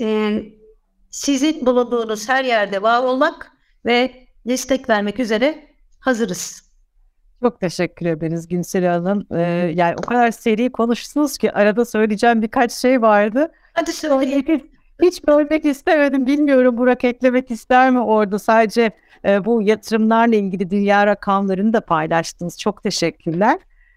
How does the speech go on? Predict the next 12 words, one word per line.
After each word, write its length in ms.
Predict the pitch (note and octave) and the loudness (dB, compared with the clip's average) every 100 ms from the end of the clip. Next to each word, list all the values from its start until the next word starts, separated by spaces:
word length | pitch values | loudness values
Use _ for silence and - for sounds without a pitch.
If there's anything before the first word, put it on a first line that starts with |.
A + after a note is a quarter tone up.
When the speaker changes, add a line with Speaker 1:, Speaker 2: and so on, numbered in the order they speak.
| - | -4
Speaker 2:
E, 560 | F3+ F#3 F3+ F3 E3+ E3+ | -2 0 0 -2 -4 -6
bu, 340 | F3 G3+ G3+ - | -4 -2 -2 -2
e, 220 | F#3 F#3 | -2 -2
medya, 640 | F3+ G3 F#3+ G#3 G3+ F#3+ F#3 - | 0 -2 -2 0 2 2 0 -4
e, 80 | F#3+ F3 F3 E3+ E3 E3 E3 | -4 -2 -2 -2 -2 -2 -2
yatırımları 640 | F#3 - F3+ F#3 G3 F#3 | -4 -4 -4 -2 0 0
araştırmasında, 1160 | F3+ F3 F3 - F3+ F3+ F3+ - G3+ A#3+ C#4 C4 - | 0 -2 -4 -6 -4 -6 -8 -6 -2 0 0 -2 -4
e, 460 | F#3 F3+ F3 E3+ - | -2 -2 -2 -4 -6
dijital 500 | F3 - G3 F#3 - | -8 -4 0 0 -2
tarafında, 840 | - F#3 F3+ F#3+ F#3 A3+ B3 A#3+ - | -4 -2 -2 -4 0 2 2 0 -4
e, 400 | E3+ E3 D#3+ D#3 | -4 -2 -4 0
Burak 380 | F#3 - - | 0 0 -10